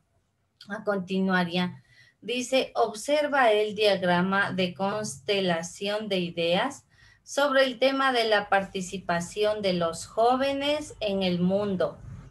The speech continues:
Entonces, donde dice jóvenes, a ver, llega hasta la página ciento ochenta y uno,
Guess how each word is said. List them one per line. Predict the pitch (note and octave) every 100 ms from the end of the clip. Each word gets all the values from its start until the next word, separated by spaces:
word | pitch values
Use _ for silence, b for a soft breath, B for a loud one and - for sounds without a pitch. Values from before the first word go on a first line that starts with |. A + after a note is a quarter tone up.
| B B B B B -
Entonces, | B3 C4 C4 C#4 C4
donde | C4 B3 B3+
dice | C4+ C4+ D4+ D4
jóvenes, | B3+ A#3 A#3+ B3+ C4+ D4 D4 - - - - - _ - _ _ _ _ _ _ - -
a | F#3
ver, | F3+ F#3
llega | F#3 A3 A#3+
hasta | B3+ B3+ A3+
la | G#3 G#3
página | G#3+ G#3+ A3 G3+
ciento | F#3 G3+ G3
ochenta | G3+ - F#3 F3 E3
y | D#3+ D#3
uno, | -